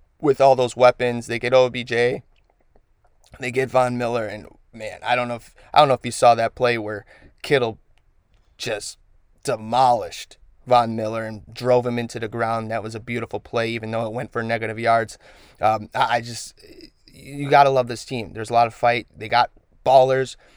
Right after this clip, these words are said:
Y-, you see when that offense is fully healthy, what it can do. Y-, you got finally Kittle back. I hope he stays healthy the rest of the way. Deebo Samuel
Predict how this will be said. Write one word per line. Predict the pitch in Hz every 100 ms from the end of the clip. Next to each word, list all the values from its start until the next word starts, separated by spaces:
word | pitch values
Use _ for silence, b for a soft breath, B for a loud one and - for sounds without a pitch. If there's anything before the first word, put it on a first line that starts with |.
| b b -
Y-, | 107
you | 110 110
see | - 156 156 139 _ _
when | 107 123 123
that | 120 117
offense | 120 120 - 127
is | 117 -
fully | 123 117
healthy, | 104 123 120 120
what | 110 117
it | -
can | 107
do. | 107 120 123
Y-, | 123 113
you | - 113
got | 104 113 - _
finally | 131 131 117
Kittle | - 135 117
back. | 120 117 120 - b b b
I | 113
hope | 117 113
he | -
stays | 123 - 120 110
healthy | 117 117
the | 113
rest | 110 110
of | -
the |
way. | 110 110
Deebo | 107 127 143 170 151
Samuel | - 123 123 117 101 98